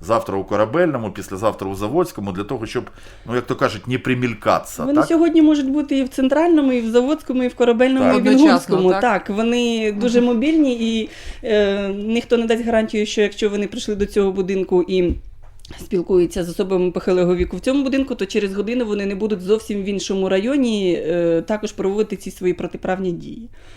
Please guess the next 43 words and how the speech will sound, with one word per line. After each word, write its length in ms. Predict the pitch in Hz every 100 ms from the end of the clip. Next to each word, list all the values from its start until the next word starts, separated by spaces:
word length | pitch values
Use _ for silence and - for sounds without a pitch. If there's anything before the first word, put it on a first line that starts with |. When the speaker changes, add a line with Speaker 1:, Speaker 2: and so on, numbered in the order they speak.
| - - - - - - -
Speaker 1:
Зрозуміло. 520 | 120 117 104 76 - - - -
Ну, 100 | 175 302
ось, 160 | 277
власне, 520 | 254 254 247 226 208 196
це 220 | - 185
все, 340 | 175 - 180 170
про 160 | 170 147
що 180 | -
ми 100 | 160
хотіли, 540 | 156 143 147 143 143 139 -
е, 460 | 123 120 113 113 110
запитати 520 | 110 113 127 117 113
нашу 320 | 113 113 123
гостю 500 | 117 160 165 - 139 131
Speaker 3:
І 60 |
все 160 | 117 294
ж 60 | 262
таки 120 | 254
Speaker 1:
Тетяну 120 | 233 233
Speaker 3:
хотілося 320 | - 226 165
б, 80 | 185
Speaker 1:
Колесник. 240 | 202 196
Speaker 3:
так, 100 | 202
Speaker 1:
Ще, 140 | 165 -
Speaker 3:
на 120 | 175
чомусь 300 | 240 233 165
Speaker 1:
ще? 100 | 214
Speaker 3:
приємному 680 | 240 254 240 190 175 170 170
Speaker 1:
На 140 | 185
чомусь 340 | 170 170 160 -
Speaker 3:
закінчити. 60 |
Speaker 1:
приємному. 340 | - 180 190 185
Speaker 3:
Так, 80 | 175
Speaker 1:
Давайте 320 | 165 120 190
Speaker 3:
ну, 80 | 247
Speaker 1:
на 60 |
Speaker 3:
чи 60 | -
Speaker 1:
приємному. 380 | - - 226 226
Speaker 3:
будете 360 | 302 269 -
ви 220 | 208 233 247
проводити 600 | 214 190 214 196 175 180
якісь, 520 | 175 185 190 175 -
е, 200 | 165